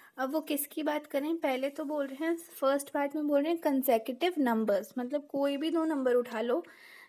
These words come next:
जिनके बीच में कोई भी नंबर ना आता हो। तो आप अपने ही अंदाजे से, you can try with any numbers,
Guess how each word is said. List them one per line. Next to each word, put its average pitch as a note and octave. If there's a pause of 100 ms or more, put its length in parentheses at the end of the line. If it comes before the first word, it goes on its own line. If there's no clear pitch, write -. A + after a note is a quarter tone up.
(100)
जिनके C4
बीच B3+
में D4
कोई B3
भी B3+
नंबर B3
ना B3
आता F3+
हो। F#3+ (1000)
तो D#4+
आप C#4+
अपने C#4+
ही D#4+ (340)
अंदाजे A#3+
से, A#3 (100)
you B3+
can C#4+
try C4
with D4
any B3
numbers, B3+